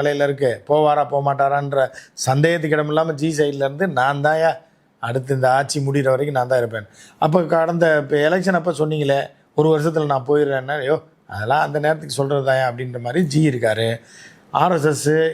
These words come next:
என்ன பண்றதுனே தெரியாம இருக்கு. இதுல ஜனாதிபதி வேற ஆயிட்டா, இந்த நாடு மொத்தமே ஒரு சர்வாதிகார கட்டுப்பாட்டின் கீழ்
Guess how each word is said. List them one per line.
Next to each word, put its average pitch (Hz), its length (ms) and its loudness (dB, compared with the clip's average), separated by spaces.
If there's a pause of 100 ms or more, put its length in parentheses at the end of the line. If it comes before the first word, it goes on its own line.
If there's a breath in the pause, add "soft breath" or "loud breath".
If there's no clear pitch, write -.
(100)
என்ன 170 280 2
பண்றதுனே 151 540 0
தெரியாம 131 340 0
இருக்கு. 117 220 -2
இதுல 127 260 0
ஜனாதிபதி 165 680 0
வேற 143 240 2
ஆயிட்டா, 131 320 2 (440 soft breath)
இந்த 120 160 -10
நாடு 175 380 0
மொத்தமே 139 680 -2
ஒரு 127 200 -2
சர்வாதிகார 156 640 2
கட்டுப்பாட்டின் 131 680 -4
கீழ் 135 280 -6